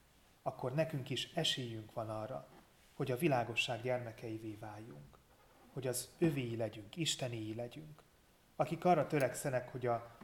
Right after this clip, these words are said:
bennük lakozó sötétséget egyre inkább a háttérbe szorítsák.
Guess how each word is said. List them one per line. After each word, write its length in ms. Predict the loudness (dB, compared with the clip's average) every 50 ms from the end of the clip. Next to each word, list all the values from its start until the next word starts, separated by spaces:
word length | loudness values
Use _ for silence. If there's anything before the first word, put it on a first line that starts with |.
| -20 -20 -8
bennük 380 | 4 6 6 6 6 2 2 4
lakozó 420 | 4 4 4 4 0 0 0 -2
sötétséget 840 | -2 2 2 2 2 2 0 -4 -4 -4 -4 -4 -2 -2 -4 -2 -2
egyre 200 | -2 -2 0 -2
inkább 420 | -2 -4 -4 0 0 0 0 0
a 100 | -6 -2 4
háttérbe 540 | 4 4 4 2 -4 -6 -8 -8 -8 -12 -14
szorítsák. 800 | -12 -12 -12 -12 -12 -18 -14 -14 -14 -14 -14 -16 -18 -20 -20